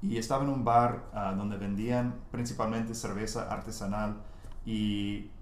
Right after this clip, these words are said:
y la cerveza artesanal siempre tiene un, un porcentaje de alcohol muy alta, ¿no? Entonces yo,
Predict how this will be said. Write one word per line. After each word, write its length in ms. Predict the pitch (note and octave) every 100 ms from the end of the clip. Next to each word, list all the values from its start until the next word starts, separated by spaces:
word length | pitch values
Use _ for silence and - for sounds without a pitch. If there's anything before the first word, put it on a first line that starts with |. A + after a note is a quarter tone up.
| - -
y 520 | A2 G#2+ G2+ G2+ G#2
la 100 | G#2
cerveza 380 | G#2+ A#2 A#2+ C3
artesanal 600 | A#2+ B2 G#2 A2 A#2 A#2+
siempre 280 | A#2+ A#2+ A#2
tiene 260 | A#2 A2+ A#2+
un, 480 | A2 G#2 G2 F#2+ G2
un 160 | G#2+
porcentaje 500 | A2+ A#2+ A2 A#2 C3
de 100 | A2
alcohol 380 | G#2 G2 A#2+ A2+
muy 220 | A2 A2 G#2+
alta, 360 | A#2 A#2+ G#2
¿no? 200 | F#2+ A2+ - - - - - -
Entonces 480 | A2+ A2 B2 B2 G2+
yo, 520 | A#2 C3 C#3+ C#3 -